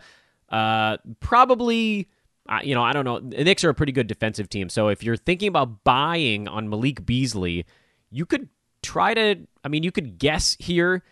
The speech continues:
that New York shuts him down for another ball game and then try to get him a little cheaper afterwards. I do think that there's some doubt as to his role.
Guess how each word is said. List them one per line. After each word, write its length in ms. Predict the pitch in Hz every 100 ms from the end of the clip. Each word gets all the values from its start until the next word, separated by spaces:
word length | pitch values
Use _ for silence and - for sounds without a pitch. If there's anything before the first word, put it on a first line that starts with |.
| _ _ -
that 160 | 117
New 120 | 135 131
York 280 | 127 139
shuts 320 | - - 139 147
him 140 | 135
down 340 | 123 127 147
for 160 | 143 160
another 240 | 151 151
ball 240 | 147 143 160
game 360 | 156 160 180 - _ _ _ _ _ _ _ _ _ _
and 220 | - 120 113
then 400 | 127 143 156 170 -
try 160 | 151
to 80 | 131
get 180 | 123 131
him 100 | 143
a 60 | 127
little 220 | 127 127
cheaper 400 | - 147 139 127
afterwards. 680 | - 113 - 160 170 180 190
I 100 | 147
do 140 | 170 277
think 240 | - 254
that 200 | 196 151 - _ _
there's 220 | 151 165
some 260 | - 147 127
doubt 420 | 101 147 156 - -
as 220 | 127 120 -
to 120 | 135
his 300 | 117 147 117
role. 640 | 104 131 147 131 101 95